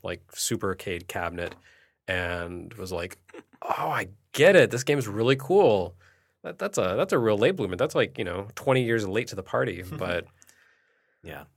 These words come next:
Speaker 1: but I'm finally glad I got there.
Speaker 3: Well, I mean, I, I, I appreciate it. I can't say I ho-, totally love it, all the, because I don't really like ninety-nine stages of anything too much.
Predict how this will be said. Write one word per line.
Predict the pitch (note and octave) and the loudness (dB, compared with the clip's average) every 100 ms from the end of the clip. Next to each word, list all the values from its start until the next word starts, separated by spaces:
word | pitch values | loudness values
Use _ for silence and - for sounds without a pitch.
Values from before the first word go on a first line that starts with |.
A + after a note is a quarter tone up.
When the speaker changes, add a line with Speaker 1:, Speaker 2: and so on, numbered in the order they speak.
| _ | _
Speaker 1:
but | B2+ | -2
I'm | B2+ | 0
finally | B2+ C#3+ D3 | 4 4 4
glad | B2 A#2+ | 4 2
I | A#2+ | 2
got | G2+ F2 | 0 -4
there. | - G2+ G2+ - _ _ _ _ _ - - | -10 -10 -12 -16 _ _ _ _ _ -20 0
Speaker 3:
Well, | B2 | 4
I | A2+ | 6
mean, | A2+ A2 | 4 -2
I, | G#2+ C3 | -4 -4
I, | C3+ C3 | 0 0
I | A#2 A#2+ | 0 0
appreciate | G#2+ - F3 E3+ E3 F#3 | -2 -2 0 2 2 0
it. | E3 | -2
I | C3 | -2
can't | C3+ C3 | -2 -2
say | C#3 A#2 | 0 0
I | |
ho-, | A2 C3+ - | -2 -6 -10
totally | - B2 A#2 | -6 -4 -2
love | F#2+ G#2 C3 | -2 -2 -2
it, | D#3 - - | -6 -10 -10
all | F#2 G2 | -6 -6
the, | - | -10
because | G#2+ G2+ G#2+ G2 F2 | -12 -6 -4 -2 -4
I | G#2 | -4
don't | A2 G2+ | -6 -8
really | G2 G2+ | -6 -6
like | G2 G2 - | -4 -6 -8
ninety-nine | G#2 G2 G2+ G2 F#2 | -10 -8 -6 -4 -4
stages | - G2 G2 F#2 | -4 -6 -8 -8
of | F2 | -8
anything | G#2 C3 C#3+ D3 - - - | -8 -6 -8 -10 -16 -10 -2
too | D#3 | 0
much. | D3+ - | 2 4